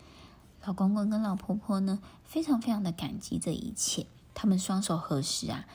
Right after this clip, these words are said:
谢谢了菩萨，让他们过了一个好年。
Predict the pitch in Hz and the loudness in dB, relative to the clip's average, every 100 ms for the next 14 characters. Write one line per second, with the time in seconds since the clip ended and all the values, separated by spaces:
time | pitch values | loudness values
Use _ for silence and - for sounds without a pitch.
0 | - - - - 165 156 - 110 - 117 | -20 -14 -4 0 0 0 -4 -6 -6 -6
1 | - - - - - - - 170 165 156 | -2 -2 -4 -6 -20 -14 -2 0 0 0
2 | 185 - 262 196 165 165 - 165 - - | -2 4 4 6 2 0 -2 -4 -6 -10
3 | 50 | -14